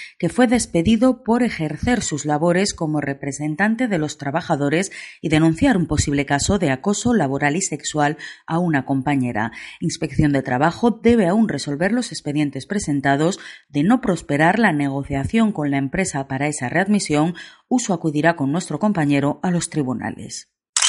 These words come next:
Acta de finalización del proceso entre la representación sindical y Alcoa.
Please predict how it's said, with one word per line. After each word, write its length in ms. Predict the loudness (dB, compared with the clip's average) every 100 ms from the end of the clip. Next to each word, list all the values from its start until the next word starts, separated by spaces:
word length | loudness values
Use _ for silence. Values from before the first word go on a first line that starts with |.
| 0 _ _ 0
Acta 400 | 0 4 4 6
de 180 | 2 -2
finalización 920 | 0 0 0 -2 -2 0 4 4 6
del 160 | 2
proceso 580 | 0 -6 -4 -4 -2 -2
entre 360 | -2 -4 -4 -2
la 120 | -2
representación 920 | -2 -6 -6 -6 -4 -4 -2 2 2
sindical 520 | 2 -2 -2 2 2
y 60 | 2
Alcoa. 540 | -2 0 2 4 2